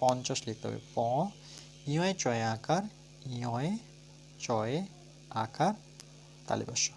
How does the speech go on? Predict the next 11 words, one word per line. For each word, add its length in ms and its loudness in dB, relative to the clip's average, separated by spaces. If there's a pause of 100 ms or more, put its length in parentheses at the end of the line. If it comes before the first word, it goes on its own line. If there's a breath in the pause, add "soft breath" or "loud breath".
(240)
পঞ্চাশ 400 4 (100)
হাজার। 220 -4 (140)
তারপরে 280 -2
পঞ্চাশ 300 -2
হাজারকে 280 -2
সংখ্যায় 460 -2
লিখব 200 -2 (760 loud breath)
পঞ্চাশ, 500 2 (300)
তারপরে 320 4 (180)
তিনটা 340 2 (840)
শূন্য। 360 0